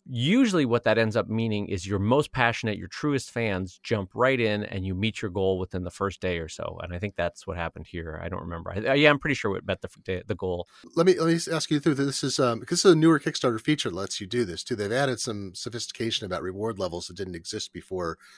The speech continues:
Speaker 2: uh, for people who haven't done a campaign in a while or haven't looked into
Speaker 1: Right.
Speaker 2: it. So this gives you that ability to not, you can't say only these people can do something, but you can say only during this period of time.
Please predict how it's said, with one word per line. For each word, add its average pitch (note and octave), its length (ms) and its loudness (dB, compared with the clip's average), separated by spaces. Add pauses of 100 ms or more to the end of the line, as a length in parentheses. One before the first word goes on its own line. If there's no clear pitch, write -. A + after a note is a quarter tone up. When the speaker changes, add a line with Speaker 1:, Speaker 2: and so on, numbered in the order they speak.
(160)
Speaker 2:
uh, E2+ 160 -4
for G2 140 -16
people G2+ 220 -10
who - 20 -2
haven't F2+ 180 -8
done F#2 100 -6
a F2+ 60 -12
campaign A2 340 -6
in C3+ 60 -2
a A#2 60 -4
while G2 260 -2
or - 40 -10
haven't E2+ 200 -12
looked E2 200 -12
into A2+ 80 0
Speaker 1:
Right. F2+ 200 0
Speaker 2:
it. D#2 160 -8 (240)
So - 160 -4
this G2 180 -4
gives C#3+ 240 2
you A#2+ 80 4
that G2+ 120 -2
ability G2+ 460 -4
to - 120 -12
not, G#2+ 280 -4
you A2 100 -8
can't - 260 -4
say G#2 260 -2 (280)
only B2+ 240 0
these G#2 200 -6
people D#3+ 340 0
can - 140 -10
do G2 100 -6
something, F#2 360 -6
but E2+ 120 -10
you F#2+ 80 -14
can F#2+ 120 -20
say F#2+ 360 -2
only A#2 440 -2
during G#2 260 -6
this F2+ 140 -6
period F#2 220 -6
of - 60 -16
time. - 400 -6